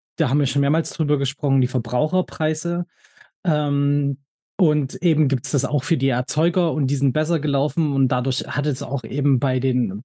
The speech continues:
bei den S and P five hundred und NASDAQ mal so einen kleinen Sprung nach oben gemacht, als das veröffentlicht wurde. Ähm, ich find's eine sehr interessante Kombination, wenn eben solche Sachen veröffentlicht werden, aber dann halt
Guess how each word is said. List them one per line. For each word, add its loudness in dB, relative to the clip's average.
bei 0
den 0
S -4
and -2
P 0
five -2
hundred -2
und 2
NASDAQ 0
mal 0
so -4
einen 0
kleinen -2
Sprung 0
nach 0
oben 4
gemacht, 0
als -2
das -6
veröffentlicht 0
wurde. 0
Ähm, 2
ich -2
find's 2
eine 4
sehr 2
interessante -2
Kombination, 0
wenn 2
eben 2
solche 2
Sachen 0
veröffentlicht -2
werden, 0
aber 0
dann 0
halt -2